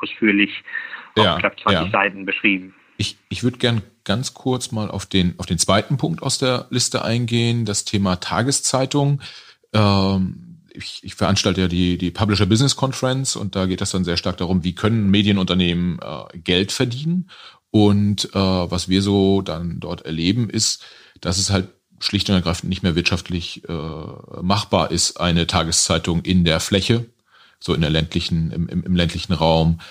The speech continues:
Speaker 2: zu, äh, betreiben, sozusagen.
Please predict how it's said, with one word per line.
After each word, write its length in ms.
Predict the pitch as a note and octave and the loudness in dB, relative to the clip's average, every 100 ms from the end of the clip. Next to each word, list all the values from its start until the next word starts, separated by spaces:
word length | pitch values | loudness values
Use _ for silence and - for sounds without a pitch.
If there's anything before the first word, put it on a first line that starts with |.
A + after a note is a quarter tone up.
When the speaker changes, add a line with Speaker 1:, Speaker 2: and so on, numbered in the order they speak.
| - _ | -20 _
Speaker 2:
zu, 580 | - F2 D#2+ D#2 D2+ - | -4 -2 0 -2 -4 -6
äh, 300 | D2+ C#2 C2+ F2 _ _ _ _ _ _ _ _ _ | -8 -6 -8 -12 _ _ _ _ _ _ _ _ _
betreiben, 640 | F#2 - F#2 F2+ F#2 E2 D2 _ | -2 0 2 2 2 -2 -6 _
sozusagen. 920 | - D2 - D#2 E2 D2+ D2 D#2 E2 | -12 -12 -10 -8 -2 -2 -2 -6 -10